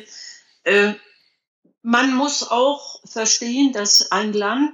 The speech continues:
das, äh, historisch, verschiedenen historischen Hintergrund hat, ähm, zum Glück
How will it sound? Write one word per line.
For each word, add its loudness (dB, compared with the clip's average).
das, -2
äh, -6
historisch, -2
verschiedenen -2
historischen -2
Hintergrund -6
hat, -6
ähm, 2
zum 2
Glück -2